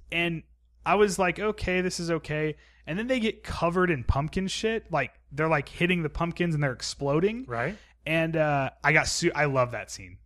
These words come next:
Speaker 1: Like, that shit's awesome.
Speaker 2: Right.
Speaker 1: So there is some seasonal stuff, but this also got me really excited for Goosebumps two.
Speaker 2: Oh.
Speaker 1: Haunted Halloween.
Speaker 2: Yes.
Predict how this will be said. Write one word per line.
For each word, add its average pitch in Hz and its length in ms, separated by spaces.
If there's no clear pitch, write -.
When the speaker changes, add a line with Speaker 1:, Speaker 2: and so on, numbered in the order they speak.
Speaker 1:
Like, 123 120
that 143 160
shit's - 340
awesome. 107 580
Speaker 2:
Right. 113 180
Speaker 1:
So - 160
there 233 180
is 247 140
some 196 200
seasonal 143 400
stuff, 110 420
but 110 240
this 165 200
also 220 280
got 190 220
me 156 100
really 151 220
excited 131 420
for 113 140
Goosebumps 117 600
two. 208 340
Speaker 2:
Oh. 139 180
Speaker 1:
Haunted 143 320
Halloween. 151 520
Speaker 2:
Yes. 131 300